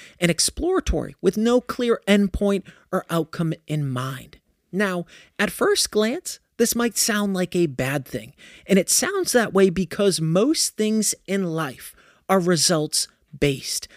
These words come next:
Things like work, school, religion, investing, relationships, these are all results-based. However,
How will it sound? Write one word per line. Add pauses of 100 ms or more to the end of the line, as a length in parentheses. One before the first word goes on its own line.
(140)
Things
like
work, (340)
school, (320)
religion, (320)
investing, (180)
relationships,
these (140)
are
all (200)
results-based. (220)
However,